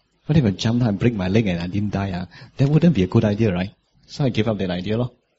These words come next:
Mm. So I thought of other ideas. I wasn't very smart. I mean, I wasn't very exposed to how a person might die, so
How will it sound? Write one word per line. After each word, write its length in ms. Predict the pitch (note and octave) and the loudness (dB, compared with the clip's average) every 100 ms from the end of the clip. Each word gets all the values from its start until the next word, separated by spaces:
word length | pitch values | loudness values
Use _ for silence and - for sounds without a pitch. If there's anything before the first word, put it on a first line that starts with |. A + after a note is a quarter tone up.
| _ _ _ | _ _ _
Mm. 200 | A#2+ C3 _ _ _ _ _ _ _ _ _ _ _ _ _ | -16 -16 _ _ _ _ _ _ _ _ _ _ _ _ _
So 400 | - C#3+ C#3 C3 | -2 2 4 2
I 80 | A#2+ | 0
thought 180 | D3 | 0
of 120 | C3 A#2 | 0 0
other 180 | A#2+ | 0
ideas. 680 | A#2 A2+ A2 A2 A2+ A2 - _ _ _ | 0 -2 -2 -2 -2 -4 -10 _ _ _
I 40 | A#2 | -2
wasn't 260 | A#2 C#3 | 0 0
very 160 | G#2 G#2+ | 0 -2
smart. 440 | - G2 G2+ G2+ - | -4 -6 -4 -6 -4
I 40 | |
mean, 220 | A#2 G2+ | -2 -2
I 80 | G#2 G#2+ | -4 0
wasn't 280 | A#2+ B2 | 2 2
very 140 | A2 G#2 | 0 -4
exposed 680 | F#2 - - G2+ G#2+ - - | -6 -10 -4 -4 -4 -8 -10
to 260 | F#2+ F#2+ | -8 -8
how 400 | G#2+ G#2 G#2 A2 | -8 -8 -8 -10
a 60 | G#2+ | -10
person 320 | G#2+ G#2 G#2 | -10 -10 -8
might 200 | G2 F#2 | -8 -10
die, 260 | G2+ F#2+ G#2+ | -8 -8 -8
so 320 | - A2 G#2 | -8 -8 -8